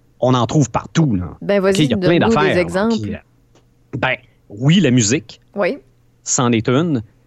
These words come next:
Speaker 1: Mais les, les films, les séries télé, il y a peut-être plein... tu parlais de Goldorak tantôt,
Speaker 2: Oui.
Speaker 1: là. OK, quand il, on recule de quelques années, là, ça avait été un événement, ils ramenaient ça à Télétoon Rétro, je sais pas trop, là.
Speaker 2: Oui.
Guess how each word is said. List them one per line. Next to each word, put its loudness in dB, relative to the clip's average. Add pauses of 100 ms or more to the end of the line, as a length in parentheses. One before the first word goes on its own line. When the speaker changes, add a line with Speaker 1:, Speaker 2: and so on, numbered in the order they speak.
(160)
Speaker 1:
Mais 2 (840)
les, 2
les 2
films, 2 (340)
les 2
séries 2
télé, 2 (600)
il -2
y 2
a -2
peut-être -2
plein... 0
tu -4
parlais 0
de -4
Goldorak -2
tantôt, -2
Speaker 2:
Oui. 2
Speaker 1:
là. -6 (600)
OK, -8 (140)
quand 0
il, 0 (340)
on -8
recule 0
de -4
quelques 0
années, 0
là, 0
ça -4
avait 0
été -2
un 2
événement, 2
ils 2
ramenaient 2
ça -2
à -2
Télétoon 0
Rétro, 0
je -10
sais 0
pas -2
trop, 0
là. 2
Speaker 2:
Oui. 0